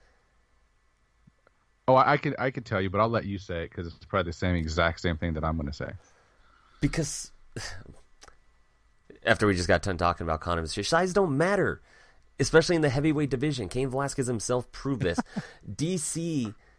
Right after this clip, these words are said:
Speaker 2: is tra-, trains year-round, day after day with Cain Velasquez, who took everything Brock had and then put a beating on him.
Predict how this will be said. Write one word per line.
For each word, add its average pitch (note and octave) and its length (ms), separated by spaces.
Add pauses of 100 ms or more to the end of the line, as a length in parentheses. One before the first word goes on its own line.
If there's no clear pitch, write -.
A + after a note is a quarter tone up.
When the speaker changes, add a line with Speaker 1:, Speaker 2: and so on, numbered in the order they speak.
Speaker 2:
is - 240
tra-, C#3+ 500
trains C#3+ 640 (800)
year-round, A#2+ 760 (140)
day B2+ 260
after A#2+ 180
day G2+ 220
with G2 200
Cain A#2+ 240
Velasquez, G2+ 520
who G2+ 260 (420)
took D#3 260 (100)
everything B2+ 540
Brock G#2 440
had E2 420 (1000)
and A2+ 180
then A2 100
put G#2+ 180
a F2+ 40
beating E2 320
on B1 160
him. - 180